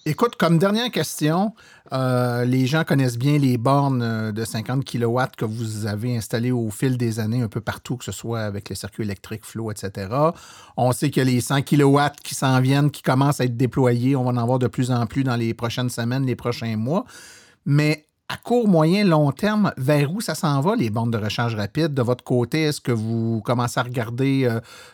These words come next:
euh, soit d'autres technologies, d'autres façons ? Est-ce qu'on, est-ce qu'on s'en va vers juste une amélioration de ce qu'on connaît déjà ou on s'en va vers une autre façon de faire dans les prochaines années ?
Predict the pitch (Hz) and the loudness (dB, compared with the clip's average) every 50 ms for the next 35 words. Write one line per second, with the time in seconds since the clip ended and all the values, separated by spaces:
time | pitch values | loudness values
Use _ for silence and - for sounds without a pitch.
0 | _ - 110 110 107 101 - - 127 123 117 104 127 123 123 - - - - 131 | _ -6 -4 -4 -4 -4 -4 -2 -2 -2 0 2 0 0 0 -2 -4 -2 0 0
1 | 127 123 120 120 117 120 139 151 156 156 147 139 135 123 - 131 120 - 104 123 | 2 2 2 0 -2 -2 -2 -2 0 0 0 0 0 0 -2 -4 -4 -4 -6 -6
2 | 120 - - - 135 127 123 - 127 127 - - 131 127 - 139 123 123 120 123 | -8 -8 -4 -2 -2 -2 -2 -2 -4 -4 -2 -2 -2 -2 0 0 0 0 0 2
3 | 147 151 139 131 123 120 123 120 - - - - - _ _ - 123 165 165 - | 2 2 4 2 2 0 -2 -4 -8 -16 -20 -20 -20 _ _ -2 0 0 0 2
4 | 151 151 143 139 151 156 156 165 165 160 156 151 147 - 185 185 165 156 - - | 2 4 4 6 6 6 6 6 6 6 4 2 2 2 2 2 0 0 0 0
5 | 156 156 151 160 160 165 160 151 165 170 175 175 233 233 214 190 143 123 120 120 | 0 2 2 2 2 2 2 4 4 4 4 4 2 2 2 2 2 0 0 -2
6 | - - - - - 127 120 120 117 123 147 147 135 127 113 123 131 131 123 120 | -4 -6 -6 -4 -2 0 0 2 2 0 0 0 0 -2 0 0 0 0 2 0
7 | 123 117 117 117 117 120 120 135 151 170 160 - - 143 123 - 139 117 113 - | 0 0 0 0 0 0 0 2 2 2 0 0 -2 -6 -4 -2 -4 -4 -2 -2
8 | 147 143 147 135 120 113 101 - 113 - 120 120 113 110 113 110 110 127 156 | -2 0 0 0 -2 -2 -4 -4 -6 -6 -4 -4 -4 -2 -2 -4 -4 -6 -6